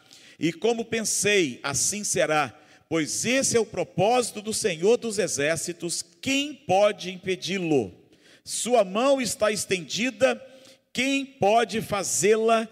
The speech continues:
recuar?" Em outras palavras, a resposta está na ponta da língua. Ninguém. Vamos a Isaías quarenta e seis agora,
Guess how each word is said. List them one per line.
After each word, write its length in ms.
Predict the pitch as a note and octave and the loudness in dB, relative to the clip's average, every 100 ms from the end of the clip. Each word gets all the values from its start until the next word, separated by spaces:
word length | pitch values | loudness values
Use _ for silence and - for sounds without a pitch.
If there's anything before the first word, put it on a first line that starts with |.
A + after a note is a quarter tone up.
| - _ | -14 _
recuar?" 1040 | - - A#2+ G3+ G#3 - G3 F#3+ B2+ - - - _ _ _ _ | -20 -10 -2 -2 -2 0 2 4 2 -4 -16 -20 _ _ _ _
Em 160 | - E3+ | -8 -2
outras 320 | G3 G#3 G3+ | 0 0 -4
palavras, 520 | - F#3 F3+ G3+ F#3+ | -2 2 2 2 0
a 40 | F#3+ | 0
resposta 520 | F3+ D#3 - F#3 F3 | 0 -2 -2 -2 -4
está 180 | E3+ F3+ | -6 -6
na 80 | F3 | -4
ponta 300 | - F#3 F#3 | -2 -4 -2
da 100 | F3+ | -2
língua. 580 | F3 D#3+ A2+ G2+ D#2+ _ _ _ _ _ | -2 -4 -6 -8 -10 _ _ _ _ _
Ninguém. 680 | F#2+ A2+ F#3 G3 F#3 C3 D#2+ - _ _ _ _ _ | -14 -8 -2 0 0 0 -8 -20 _ _ _ _ _
Vamos 440 | G2+ E3+ G3+ G3 | 0 0 2 0
a 80 | G3+ | 2
Isaías 480 | G3+ F#3 F#3+ G#3 F#3 | 2 2 2 0 0
quarenta 400 | F#3+ F#3 G3+ F#3+ | 0 0 0 -6
e 20 | |
seis 320 | F3+ G3 G3+ | -2 -2 0
agora, 500 | F3+ D3+ E3+ G3 G3 | -2 2 4 6 2